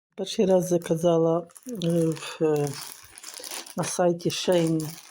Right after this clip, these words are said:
собі одежу. Зараз подивимось, що воно там. Там гарно було, все красиве. Побачимо, що воно таке. Ось такі кульочки запаковані, бачите, на цьому. Відкриваються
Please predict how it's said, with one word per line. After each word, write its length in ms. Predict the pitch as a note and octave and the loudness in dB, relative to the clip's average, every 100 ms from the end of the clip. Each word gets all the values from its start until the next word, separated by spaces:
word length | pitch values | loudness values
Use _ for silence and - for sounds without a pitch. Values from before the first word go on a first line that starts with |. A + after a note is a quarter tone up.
| - - | -16 -8
собі 360 | D3+ D#3 E3 D3 - _ _ _ - - - _ _ _ | -6 -2 -2 -4 -10 _ _ _ -18 -16 -16 _ _ _
одежу. 600 | F3+ D3 F#3+ B3 - D3+ C#3+ - - - - - - | -6 -2 0 0 0 -4 -6 -10 -14 -14 -12 -10 -6
Зараз 360 | E3 E3+ E3 F3 | -2 -2 -4 -4
подивимось, 460 | E3 E3+ D#3+ D3+ | 0 2 0 -2
що 220 | - - | -4 -2
воно 260 | E3+ E3 E3 E3+ | -2 -2 -6 -4
там. 200 | F#3+ E3+ - - - - - - - | -2 -2 -6 -16 -16 -14 -14 -16 -6
Там 260 | F#3 F#3 D3+ | -2 0 0
гарно 400 | G3 G#3 G3 F#3 | 0 0 0 0
було, 300 | E3+ F3 E3+ | 0 0 -2
все 200 | - E3 | -4 -6
красиве. 720 | F3 D#3+ - G#3+ G3 F3 E3+ - _ _ _ - | -6 -6 -2 0 0 -2 -4 -12 _ _ _ -14
Побачимо, 460 | D#3+ E3+ E3+ E3+ | -6 -4 -4 -8
що 200 | - E3 | -6 -6
воно 200 | E3+ D#3+ | -6 -8
таке. 380 | E3+ E3 - D3 _ _ - _ _ _ _ - - - - - _ _ _ _ F#3 | -12 -18 -18 -18 _ _ -20 _ _ _ _ -20 -20 -20 -20 -20 _ _ _ _ -6
Ось 280 | F3+ F3 - | -6 -8 -12
такі 280 | F3 E3+ G3+ | -14 -8 -8
кульочки 640 | - D#3+ E3+ D#3+ - - | -6 -2 0 0 -4 -10
запаковані, 720 | D3+ D#3 F3 - A3 A#3+ G#3 F#3 | -8 -10 -14 -8 -4 -2 -2 -6
бачите, 480 | F3 F#3 - - E3+ | -8 -12 -16 -12 -10
на 180 | E3 | -8
цьому. 420 | E3+ - E3+ F#3 E3+ - - - - - _ - - | -10 -10 -10 -10 -12 -14 -20 -20 -20 -20 _ -20 -20
Відкриваються 800 | - F3+ E3+ E3 E3+ E3+ - | -16 -12 -8 -6 -8 -12 -12